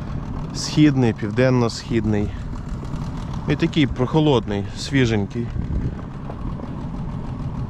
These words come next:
На другу половину дня обіцяють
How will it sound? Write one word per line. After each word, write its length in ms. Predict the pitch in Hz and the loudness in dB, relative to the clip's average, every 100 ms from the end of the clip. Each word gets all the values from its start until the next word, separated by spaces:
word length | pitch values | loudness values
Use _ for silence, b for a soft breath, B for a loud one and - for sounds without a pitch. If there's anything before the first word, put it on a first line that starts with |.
| - - - - - - - - - - - - - - - - - - - - - 120 | -4 -4 -4 -6 -8 -8 -8 -8 -8 -10 -10 -10 -8 -8 -8 -8 -8 -6 -6 -6 -4 0
На 120 | 110 | 4
другу 300 | 131 135 127 | 6 6 6
половину 460 | 131 127 131 127 | 4 2 4 2
дня 240 | 120 127 120 | 2 2 2
обіцяють 680 | 113 117 131 120 117 113 | 2 0 2 2 2 0